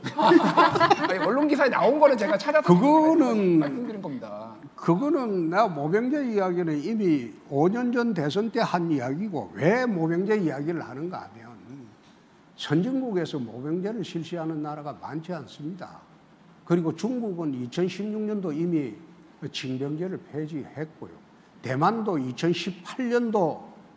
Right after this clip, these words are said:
Speaker 2: 징병제를 폐지했습니다. 유럽은 거의 징병제가 폐지되고 노르웨이만 남녀 공용으로 지금 군대를 가고 있습니다.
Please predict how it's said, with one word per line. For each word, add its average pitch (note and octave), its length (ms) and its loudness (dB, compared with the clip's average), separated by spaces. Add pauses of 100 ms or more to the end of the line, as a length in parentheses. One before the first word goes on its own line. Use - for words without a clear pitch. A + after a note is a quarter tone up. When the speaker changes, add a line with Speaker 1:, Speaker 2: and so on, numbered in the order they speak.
(220)
Speaker 2:
징병제를 D3+ 640 -4
폐지했습니다. D#3 720 -6 (400)
유럽은 A#3 800 2
거의 C4 520 0
징병제가 E3+ 680 -4
폐지되고 D3 560 -6
노르웨이만 G#3 1120 0 (420)
남녀 E3 480 0
공용으로 D3 1040 -6
지금 C#3+ 180 -8
군대를 D#3+ 380 -6
가고 F3 300 -2
있습니다. B2+ 520 -12